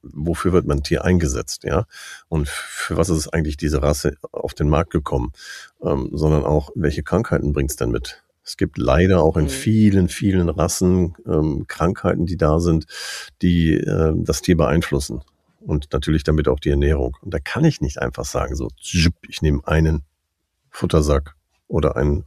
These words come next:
Speaker 1: Futterdose oder ein Barf, ähm, das für alle Tiere gleich ist.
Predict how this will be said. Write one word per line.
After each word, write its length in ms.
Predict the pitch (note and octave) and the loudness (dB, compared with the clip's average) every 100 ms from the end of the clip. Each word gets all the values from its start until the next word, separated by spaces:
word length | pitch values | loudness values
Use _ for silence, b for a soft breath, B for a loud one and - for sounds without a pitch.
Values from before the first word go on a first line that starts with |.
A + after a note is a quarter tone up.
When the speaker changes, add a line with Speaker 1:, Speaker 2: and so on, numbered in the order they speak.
| _ | _
Speaker 1:
Futterdose 720 | - E2+ D#2+ F2 F#2+ D#2+ C2+ B B B B - | -2 0 4 4 4 2 -4 B B B B -2
oder 220 | D#2 C#2+ | 0 2
ein 180 | D2 C2+ | 0 2
Barf, 380 | C#2+ B1 - - B B B B _ | 2 2 -2 -14 B B B B _
ähm, 400 | - D2 C2+ C2 - | -2 0 2 0 -2
das 220 | D#2 - | -2 -2
für 80 | - | -2
alle 120 | D#2 | -2
Tiere 260 | D2+ D#2 C#2 | 0 2 2
gleich 260 | C#2 D2+ C#2+ | 2 2 0
ist. 260 | C#2 - | -6 -10